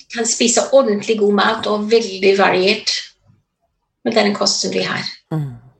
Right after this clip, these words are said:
Speaker 1: Ja.
Speaker 2: Så, Sarah, uten at du nødvendigvis vet dette, jeg har jo da, eh, i helgen sittet og tenkt, sittet og regnet på disse millionene med mennesker og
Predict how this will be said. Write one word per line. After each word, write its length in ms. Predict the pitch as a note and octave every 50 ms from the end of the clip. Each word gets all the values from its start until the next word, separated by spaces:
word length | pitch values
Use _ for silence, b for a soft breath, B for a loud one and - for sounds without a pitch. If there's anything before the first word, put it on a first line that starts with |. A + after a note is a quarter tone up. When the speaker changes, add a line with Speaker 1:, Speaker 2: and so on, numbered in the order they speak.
| _ _ _ _ _ _ _ _ _ _ _ -
Speaker 1:
Ja. 160 | - A3 G#3+ A#3 A#3+ - - _ _ _ _ _ _ B B B B B B B B B B B B
Speaker 2:
Så, 180 | - - E4 F4 - - - -
Sarah, 480 | - - D4+ C#4 C#4 D4 D#4+ D#4 - -
uten 260 | D#4 D4 - - C#4
at 120 | D4 D4 -
du 60 | C4+
nødvendigvis 580 | C#4 C#4 C#4 C#4 C#4 C4 B3 B3 B3 B3+ C4 - -
vet 180 | C4 B3 A#3+ -
dette, 240 | C4+ - - C#4+ D4
jeg 160 | C#4 C4 A#3
har 160 | B3 B3 B3+
jo 60 | A#3+ A3+
da, 120 | A3+ A#3 A#3+ A#3+ A#3 -
eh, 400 | - G#3 G#3 G#3 G3+ G3 F3+ - -
i 160 | - B3 C#4 D4
helgen 540 | C4+ D4 C4+ C4+ A#3 D4+ E4 F4 F#4 F4+ -
sittet 400 | - - C#4+ - - A3+ G3+ C4+
og 100 | C#4 -
tenkt, 380 | - C#4 C4 C#4 E4 D#4+ - -
sittet 380 | - - D4+ C#4 - G3+ B3
og 80 | C4 C4+
regnet 320 | C4 B3 G3 F3+ F3 -
på 80 | - B3
disse 220 | C4 - - - A3
millionene 560 | A3+ A3+ A#3 A#3+ G#3+ G3+ F#3+ F#3 F#3 F#3+ G3+ G#3
med 120 | A3 A3+
mennesker 560 | A3+ G3+ D#3 D3 - - - A#3 A#3+ B3 B3+ -
og 380 | - A3 A3 A3 A3 A3 A3